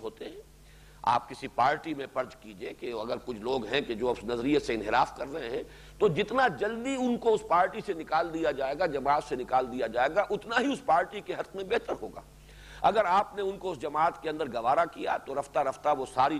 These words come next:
چھوت جو ہے ان کی، وہ جماعت کے اور لوگوں تک بھی جو ہے متعدی ہو جائے گی اور جماعت کا شیرازہ منتشر ہو جائے گا۔ تو یہ در حقیقت کلیکٹیو پرج ہے کہ جو ہوئی ہے اس وقت بڑے پیمانے پر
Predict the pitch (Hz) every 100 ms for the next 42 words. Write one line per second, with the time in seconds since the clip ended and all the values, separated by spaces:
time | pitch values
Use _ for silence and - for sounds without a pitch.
0 | - - 220 - 160 139 139 139 135 -
1 | - - - - 147 135 131 143 151 -
2 | 139 165 147 151 156 147 - 127 135 120
3 | 127 131 135 120 123 127 147 190 180 185
4 | 185 202 214 - - 151 139 143 147 135
5 | 139 131 127 139 120 117 113 113 92 95
6 | 73 71 - - - - - - - 170
7 | 233 208 196 160 - 170 185 - 180 190
8 | - 220 151 - 170 180 123 123 123 131
9 | 123 113 175 156 120 117 - 143 104 165
10 | 185 131 113 110 131 110 110